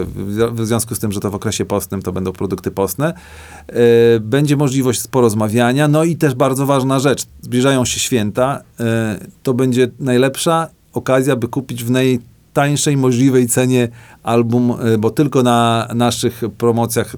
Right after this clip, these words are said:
takie ceny są, e, przewidziane. Także wszystkich serdecznie zapraszamy. Być może pracujemy jeszcze nad tym, uda nam się też jakieś greckie produkty z, z, ze sklepu hurtowni, która z-,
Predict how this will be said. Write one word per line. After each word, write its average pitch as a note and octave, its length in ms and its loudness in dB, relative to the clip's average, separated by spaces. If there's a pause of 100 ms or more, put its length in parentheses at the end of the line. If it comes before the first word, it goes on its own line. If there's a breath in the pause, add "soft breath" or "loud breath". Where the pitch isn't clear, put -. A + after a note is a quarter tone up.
takie A2+ 240 -4
ceny G#2 220 -2
są, G2 300 -2 (680 loud breath)
e, F#2+ 220 0
przewidziane. G#2 560 -2 (480 loud breath)
Także A2 220 -4
wszystkich - 360 -6
serdecznie C3+ 440 -2
zapraszamy. C3+ 680 0 (400 loud breath)
Być D3 300 0
może D#3+ 440 4
pracujemy C#3+ 580 2
jeszcze C3+ 280 0
nad C3 220 0
tym, B2+ 220 -2
uda B2 160 2
nam A#2+ 160 2
się A#2 120 -2
też A2+ 180 -2
jakieś A2+ 260 -2
greckie A#2 360 0
produkty A2+ 500 -2 (400)
z, - 120 -4 (560)
z, G#2+ 520 0
ze A2 100 -2
sklepu A#2 380 -4
hurtowni, A2+ 440 -2
która A2 260 -2
z-, G#2+ 160 -6